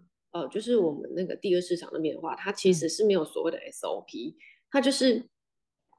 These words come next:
Speaker 1: 邀茶嘛，邀起来，也没有所谓的，呃，半糖、全糖这样子调甜度的一个，一个做法。所以出去的时候，其实会碰到的一个很大的问题是，那时候手摇饮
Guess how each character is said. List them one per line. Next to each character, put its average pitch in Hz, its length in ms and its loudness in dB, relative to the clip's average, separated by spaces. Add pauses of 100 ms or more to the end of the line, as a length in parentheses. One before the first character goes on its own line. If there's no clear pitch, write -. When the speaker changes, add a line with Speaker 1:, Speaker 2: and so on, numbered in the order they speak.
(120)
Speaker 1:
邀 190 220 4
茶 - 260 -8
嘛， - 80 -12 (100)
邀 180 140 -2
起 190 120 -10
来， - 80 -6 (300)
也 208 100 2
没 208 120 4
有 233 120 2
所 196 180 -6
谓 190 180 0
的， 185 220 -10
呃， - 460 -12
半 214 220 -2
糖、 - 180 -14 (480)
全 165 280 -2
糖 - 200 -10 (140)
这 196 80 -4
样 185 180 2
子 165 120 -6
调 160 240 -8
甜 160 240 0
度 175 120 6
的 120 140 4
一 - 100 -6
个， 90 280 -2 (480)
一 - 200 -2
个 90 600 0
做 151 320 4
法。 - 140 -12 (500)
所 285 140 2
以 262 100 4
出 247 240 0
去 240 540 2
的 185 140 -2
时 - 200 -6
候， 214 100 -2
其 196 160 -2
实 175 260 0
会 233 120 -2
碰 233 280 -4
到 190 220 -6
的 - 120 -8
一 160 100 -6
个 - 200 -6
很 - 220 -18
大 170 200 -6
的 - 120 -16
问 170 200 2
题 - 160 -18
是， 180 220 0
那 208 160 2
时 180 100 -4
候 190 100 0
手 147 260 -2
摇 160 160 -2
饮 156 200 0